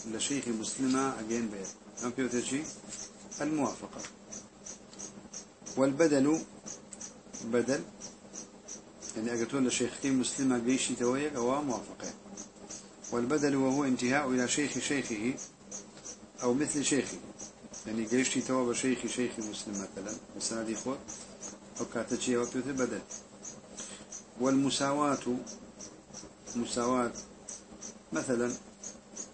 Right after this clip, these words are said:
أجر حديث فلان كسر روايتي بكات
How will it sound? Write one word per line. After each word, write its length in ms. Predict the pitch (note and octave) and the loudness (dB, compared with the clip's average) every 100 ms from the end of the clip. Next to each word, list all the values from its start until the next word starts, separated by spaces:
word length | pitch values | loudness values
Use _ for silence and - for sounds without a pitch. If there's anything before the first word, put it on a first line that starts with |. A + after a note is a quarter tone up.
| - - | -10 -4
أجر 140 | B2 A#2+ | -2 0
حديث 380 | B2+ D3 B2+ | 2 2 2
فلان 560 | C3 - B2 A#2 B2+ C3 A#2+ | 0 0 -2 0 2 2 0
كسر 220 | A#2 - | 0 2
روايتي 460 | A2+ A#2 B2 A#2+ A#2+ - | 2 2 0 0 -4 -2
بكات 220 | B2+ B2 | -2 -2